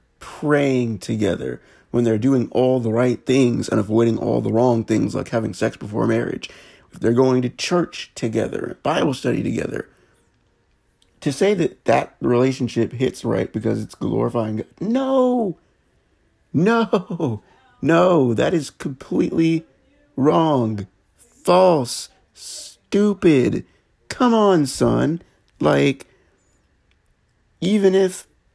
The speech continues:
you know, your relationship with your significant other isn't exactly like that, who's to say God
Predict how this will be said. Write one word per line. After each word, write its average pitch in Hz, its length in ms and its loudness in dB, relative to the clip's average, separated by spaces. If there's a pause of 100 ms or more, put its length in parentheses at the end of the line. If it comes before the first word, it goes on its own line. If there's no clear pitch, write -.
(1080)
you 147 180 -2
know, 143 160 2
your 135 220 0
relationship 123 840 -2 (680)
with 135 200 2
your 123 140 0
significant 123 580 -2
other 123 420 0 (380)
isn't 156 340 4
exactly 120 720 0
like 120 260 0
that, 113 500 -2 (400)
who's 208 240 0
to 185 100 -6
say 170 200 0
God 143 360 -4